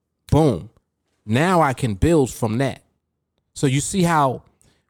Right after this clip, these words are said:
when you reverse engineer a process,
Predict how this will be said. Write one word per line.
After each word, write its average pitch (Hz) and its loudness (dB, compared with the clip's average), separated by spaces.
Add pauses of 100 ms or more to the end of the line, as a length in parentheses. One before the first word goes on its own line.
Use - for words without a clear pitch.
when 131 0
you 185 6
reverse 156 2
engineer 131 0
a - -4
process, 143 -2